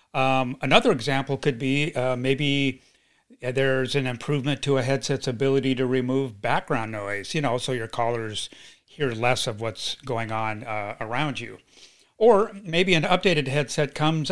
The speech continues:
out that, uh, includes some new kind of technology that really wasn't found on the former model.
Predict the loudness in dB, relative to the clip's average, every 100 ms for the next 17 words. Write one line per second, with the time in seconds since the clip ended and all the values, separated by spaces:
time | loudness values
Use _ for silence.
0 | 2 4 4 0 -6 0 4 4 2 0
1 | 2 0 0 -2 0 2 2 2 2 4
2 | 4 0 -2 -2 -2 -2 0 0 2 4
3 | 4 2 0 2 0 -2 -14 -20 _ -6
4 | 0 2 2 0 0 0 0 0 -4 -6
5 | -4 -2 -2 0 0 -2 -6